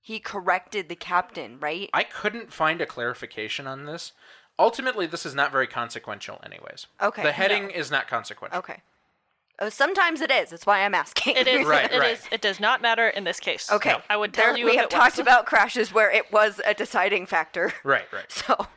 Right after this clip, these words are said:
Speaker 1: <laughs> I'm just making sure.
Speaker 3: This,
Speaker 2: Yep, no.
Speaker 3: this ten degrees is, is not. Nope.
Speaker 1: Okay.
Speaker 2: No. At that time, the flight was descending through five thousand feet. The flaps were then set to fifteen degrees.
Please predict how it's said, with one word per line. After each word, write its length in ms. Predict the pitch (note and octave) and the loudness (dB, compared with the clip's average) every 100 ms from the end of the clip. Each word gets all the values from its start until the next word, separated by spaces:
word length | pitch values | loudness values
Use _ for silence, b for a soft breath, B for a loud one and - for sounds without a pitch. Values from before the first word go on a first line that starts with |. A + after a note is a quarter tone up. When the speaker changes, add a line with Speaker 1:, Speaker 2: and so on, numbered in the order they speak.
| - | -20
Speaker 1:
<laughs> 200 | - - | -14 -10
I'm 80 | A3 | -6
just 240 | - A#3+ | -6 -6
making 380 | A3+ - A#3 A#3 | -8 -6 -6 -4
sure. 420 | - - - - - | -6 -6 -8 -8 -2
Speaker 3:
This, 160 | A3+ - | -2 -2
Speaker 2:
Yep, 60 | |
no. 40 | A3+ | -4
Speaker 3:
this 180 | C#4 - | -4 -4
ten 260 | D#4 D4 | -4 -2
degrees 480 | C#4+ A3 A#3 G#3+ F3+ | -2 -2 0 0 -4
is, 200 | F3 F3 | -8 -10
is 180 | G3 F3+ | -10 -4
not. 320 | F#3 E3 D#3 - _ - | 0 2 0 -4 _ -4
Nope. 120 | G3 | 0
Speaker 1:
Okay. 220 | - - - - | 0 -4 -10 -10
Speaker 2:
No. 100 | A#2 - b b b b b b b b b _ - | -10 -10 b b b b b b b b b _ -4
At 100 | F#3 | 0
that 140 | F#3 | 0
time, 160 | F3+ E3+ | 0 -2
the 80 | D3+ | 0
flight 180 | D#3+ | 0
was 80 | D3 | -2
descending 380 | C#3 - C#3+ C#3 | -4 -2 -2 -2
through 160 | C#3+ C3 | -8 -2
five 260 | C3+ B2 | 0 0
thousand 380 | C3+ B2 F#3+ F#3+ | 0 -2 -4 -10
feet. 220 | F3 - _ _ _ _ _ - | -12 -12 _ _ _ _ _ -14
The 100 | C#3 | -2
flaps 360 | D#3+ D#3+ - | 2 2 0
were 100 | D#3 | -2
then 200 | C#3+ C#3+ | -2 -2
set 260 | - D#3 - | -4 -4 -4
to 120 | C3+ | -6
fifteen 360 | C3+ C3+ B2+ A2+ | -4 -4 -6 -12
degrees. 480 | F#2+ A2 C#3 G#3+ | -8 -8 -6 -8